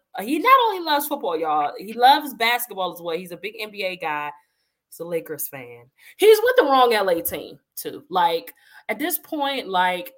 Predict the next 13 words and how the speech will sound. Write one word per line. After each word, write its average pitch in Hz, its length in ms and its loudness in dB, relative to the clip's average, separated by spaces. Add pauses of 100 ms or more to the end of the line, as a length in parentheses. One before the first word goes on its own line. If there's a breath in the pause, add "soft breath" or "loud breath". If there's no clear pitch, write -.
<sighs> - 1700 -20
you 226 160 -4
might 320 260 2
as 294 120 -4
well 262 220 -2
just 226 180 -6
be 196 140 -4
a 185 60 -4
Clippers 180 440 -8
fan 156 260 -10
because 175 260 -10
they 233 160 4
coming. 160 440 -4